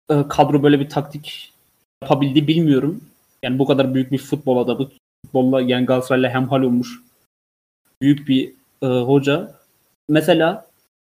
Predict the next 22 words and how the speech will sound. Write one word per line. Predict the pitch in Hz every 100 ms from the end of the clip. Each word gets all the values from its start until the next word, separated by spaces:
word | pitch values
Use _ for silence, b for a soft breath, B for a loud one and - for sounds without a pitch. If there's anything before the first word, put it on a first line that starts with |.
| _ -
e, |
sa-, | 143 139 - 151
şey, | 156 170 - -
Galatasaray | 156 180 202 190
hücuma | 175 170 180
çıkacağı | 180 - 170 180
zaman | 180 180 220 - _ _ _ _
Saratçı | - 156 151 180 -
ileri | 139 127 143 147 175
çıkıyor. | - - 143 196 247 _ -
Onun | 160
kademesine | 165 165 165 170 226
Etobo | 151 151 180 135
giriyor | 123 123 170 226 _
ilk | 147 131
yarıda. | 131 120 120 151 - _ _ _ _ _ _ _ _ -
A-, | 151 156
ama | 165 214
Şener | 247 - 170 190 156
de |
ileri | 135 120 120
çıkıyor. | - - 101